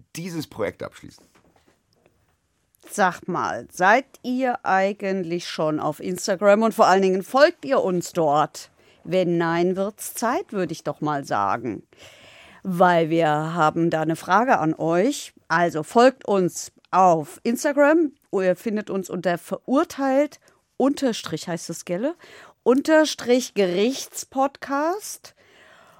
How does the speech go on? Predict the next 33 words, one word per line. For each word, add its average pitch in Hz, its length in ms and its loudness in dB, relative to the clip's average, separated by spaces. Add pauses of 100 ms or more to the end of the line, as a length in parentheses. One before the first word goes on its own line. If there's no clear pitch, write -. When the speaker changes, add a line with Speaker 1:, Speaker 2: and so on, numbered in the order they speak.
(160)
Speaker 2:
Und 240 500 6 (120)
da 190 300 0
gibt's 196 320 -12
was 214 220 -8
zu 240 80 -4
tun. 160 340 -4
Wir 170 120 0
starten 254 360 2
nämlich 277 220 4
demnächst 233 460 -4
eine 226 100 -4
Umfrage, 240 680 -2
in 208 220 -4
welche 233 360 0
Städte 247 440 -6
wir 190 140 -2
vielleicht 156 460 -4
noch 160 180 -6
mit 175 220 -8
unseren 175 340 -8
Live-Shows 156 720 -4
kommen 160 380 0
sollen. 135 600 -4 (300)
Wenn 175 140 -6
ihr 180 140 -2
euch 185 240 -6 (360)
eifrig 339 480 -4
beteiligt, 190 680 0 (100)
dann 330 180 -12
kommen 185 280 -10
wir 202 120 -14
zu - 140 -16
euch. - 380 -14